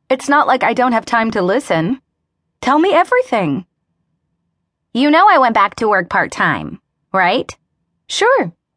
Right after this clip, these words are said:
You got your old job back at Howard Academy. Special needs tutor, just like before." By before, Bertie meant pre-baby. My younger son, Kevin,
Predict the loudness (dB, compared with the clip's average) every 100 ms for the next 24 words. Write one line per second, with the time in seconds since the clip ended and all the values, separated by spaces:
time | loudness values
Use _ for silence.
0 | _ -2 2 2 2 2 0 0 0 2
1 | 0 0 -2 0 0 0 -2 -2 -2 0
2 | -4 -6 -12 _ _ _ -8 -2 0 0
3 | 0 2 -2 -4 -6 -4 -4 -2 -2 0
4 | -2 -2 -6 -2 -2 -2 -6 -14 _ _
5 | _ _ _ _ _ _ _ _ _ _
6 | 0 2 2 0 -2 -2 0 2 0 -2
7 | -6 _ _ _ -2 0 0 -2 -2 -4
8 | -8 _ _ -8 -4 -2 -2 -2 -4 -8
9 | -12 _ _ _ _ _ _ _ _ _
10 | _ _ -2 0 2 2 0 -2 0 0
11 | 0 -2 -6 _ -2 0 0 -2 -4